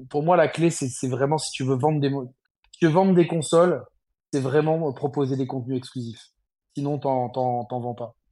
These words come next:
Enfin, t-, tu, tu, tu vois, parce que PlayStation, ils peuvent se permettre, ils savent, tu vois, que globalement, il y a plein de gens qui achètent. Il,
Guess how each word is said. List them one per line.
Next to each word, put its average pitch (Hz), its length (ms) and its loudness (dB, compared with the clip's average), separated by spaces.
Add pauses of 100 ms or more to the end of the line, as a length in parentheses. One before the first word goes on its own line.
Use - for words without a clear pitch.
(840)
Enfin, 139 140 2
t-, - 160 -10
tu, 131 240 -4
tu, 131 300 0
tu - 120 -8
vois, 147 160 6
parce 147 180 2
que 127 240 2 (520)
PlayStation, 185 440 4
ils 180 140 4
peuvent 180 160 2
se - 120 -2
permettre, 160 500 2
ils 156 80 -4
savent, 165 380 2
tu 139 100 -8
vois, 151 180 4
que 147 140 -4
globalement, 139 380 0
il 147 60 0
y 139 40 2
a - 40 -10
plein 147 160 -2
de 143 60 -2
gens 143 140 0
qui 143 100 -4
achètent. 151 420 -2
Il, 147 200 -8